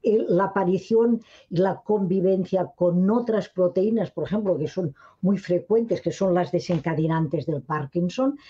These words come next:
y después todo el proceso de neuroinflamación donde entran otras células del sistema nervioso que son importantísimas, no por su función, sino para mantener estructura y ecosistema, que es la glia y la astroglía.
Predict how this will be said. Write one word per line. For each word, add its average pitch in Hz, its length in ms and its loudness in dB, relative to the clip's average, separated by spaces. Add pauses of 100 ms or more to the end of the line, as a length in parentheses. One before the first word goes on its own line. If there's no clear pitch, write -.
(220)
y 220 120 2
después 254 400 0
todo 247 420 2
el 190 220 2
proceso 202 640 0 (320)
de 180 200 2
neuroinflamación 202 1200 0
donde 185 500 2
entran 180 540 0
otras 180 400 -2
células 147 580 0 (300)
del 151 120 0
sistema 165 360 0
nervioso 175 560 2
que - 80 -10
son 190 220 0
importantísimas, 147 1000 -2 (220)
no 180 180 2
por 175 140 -2
su 160 160 -2
función, 180 420 0 (240)
sino 175 320 0
para 175 180 0
mantener 175 520 2
estructura 175 760 0
y 147 140 2
ecosistema, 160 680 -4
que 170 160 0
es 160 120 -2
la 143 140 -2
glia 165 320 0
y 160 40 -2
la 147 120 -2
astroglía. 127 600 -10